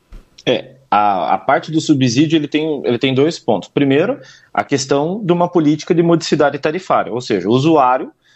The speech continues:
ele vai pagar uma tarifa mais baixa do que é a tarifa real, que é aquela diferença entre a tarifa social e a tarifa técnica. Um ponto que é importante,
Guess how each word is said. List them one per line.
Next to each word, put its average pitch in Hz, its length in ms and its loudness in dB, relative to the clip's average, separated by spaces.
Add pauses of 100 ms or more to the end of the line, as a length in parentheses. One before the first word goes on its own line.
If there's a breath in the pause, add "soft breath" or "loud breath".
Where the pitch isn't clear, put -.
(120)
ele 117 120 -4
vai 127 100 2
pagar 131 220 -2
uma 131 120 -2
tarifa 135 340 -2
mais 151 360 -2
baixa 143 580 0 (300)
do 131 240 0
que 180 260 2
é 147 260 0
a 160 140 -2
tarifa 160 320 0
real, 190 340 0 (140)
que - 80 -4
é 101 40 0
aquela 104 260 -6
diferença 120 440 -4
entre 127 160 -2
a 123 40 -12
tarifa 120 320 -4
social 120 300 -2
e - 20 2
a - 20 -12
tarifa 127 300 -2
técnica. - 320 0 (680 loud breath)
Um 139 120 4
ponto 208 200 4
que 196 80 0
é 180 40 2
importante, 156 540 -2